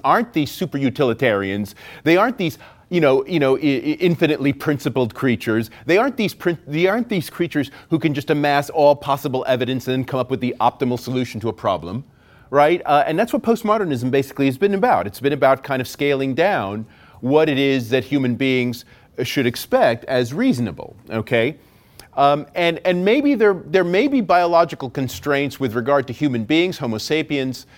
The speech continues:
that kind of in-, inevitably makes sense of that idea. But nevertheless, it seems to me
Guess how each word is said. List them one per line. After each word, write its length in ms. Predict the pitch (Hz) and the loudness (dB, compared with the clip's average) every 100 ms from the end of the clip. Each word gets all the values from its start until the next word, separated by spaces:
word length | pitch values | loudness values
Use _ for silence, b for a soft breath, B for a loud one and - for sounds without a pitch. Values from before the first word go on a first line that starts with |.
| B B - | B B -2
that 220 | 139 135 | 0 0
kind 280 | - 147 143 | -2 0 2
of 140 | 127 - | 0 0
in-, 220 | 139 131 | -2 -2
inevitably 720 | - 151 147 143 135 123 123 117 | -2 2 2 4 2 2 0 0
makes 640 | 110 135 131 - - - _ | 0 -2 -2 -8 -14 -18 _
sense 340 | - 254 226 - | 0 2 2 -2
of 80 | 107 | 2
that 180 | 113 | 2
idea. 520 | 98 92 87 87 95 160 b b b - | 4 0 -2 -4 -6 -6 b b b -4
But 100 | 254 | 2
nevertheless, 840 | 240 339 269 170 240 302 165 220 - | 4 4 4 0 2 4 4 2 -4
it 140 | 170 - | -4 -2
seems 320 | 165 143 - | -2 -2 -4
to 100 | 131 | -4
me 380 | 110 104 151 | -2 -2 -4